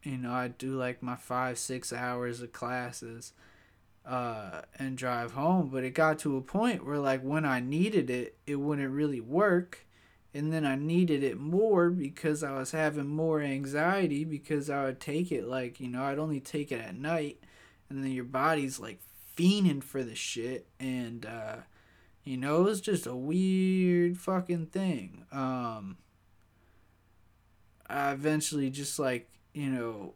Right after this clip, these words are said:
weaned off of it, like, just not taking it to sleep. I think, yeah, I got Ambien, so I was taking Ambien to sleep, which is fucking weird. Like, that's the weirdest drug ever.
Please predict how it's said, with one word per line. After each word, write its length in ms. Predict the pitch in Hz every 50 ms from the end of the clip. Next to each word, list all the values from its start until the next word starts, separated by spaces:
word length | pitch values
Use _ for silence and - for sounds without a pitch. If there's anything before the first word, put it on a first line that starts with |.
| _ - -
weaned 500 | 139 135 143 143 151 151 147 143 131 127
off 340 | 127 131 139 147 151 151
of 220 | - 123 123 123 127
it, 300 | 123 120 120 - - _ _ -
like, 260 | 131 120 117 131 - -
just 260 | - 120 123 123 -
not 320 | 131 131 123 123 120 95
taking 380 | - - 139 127 123 - 127 123
it 120 | 123 - -
to 80 | -
sleep. 500 | - - - - 139 143 143 135 131 -
I 80 | - 117
think, 320 | 117 - 131 131 131 123 127
yeah, 220 | 135 131 127 120
I 80 | 120 120
got 300 | 123 120 113 - - -
Ambien, 760 | - 131 135 147 151 147 135 123 120 120 117 120 117 120 117
so 160 | - 127 123
I 160 | 120 120 120
was 120 | 113 -
taking 360 | - - 135 131 131 - 110 92
Ambien 680 | 90 120 135 151 160 170 160 139 127 120 117 113 113 117
to 60 | 117
sleep, 440 | - - - 123 120 120 123 131 -
which 300 | - 113 120 123 - -
is 160 | 101 104 104 107
fucking 640 | - - 127 123 120 117 - - - 92 92 95
weird. 720 | 110 117 135 151 160 156 143 123 117 123 131 139 151 147 175
Like, 320 | 147 117 - 120 117 -
that's 300 | - 139 143 151 151 -
the 120 | - - 120
weirdest 540 | 117 120 127 131 131 123 120 113 113 -
drug 320 | - - 123 117 113 110 110
ever. 400 | 117 127 127 120 104 98 -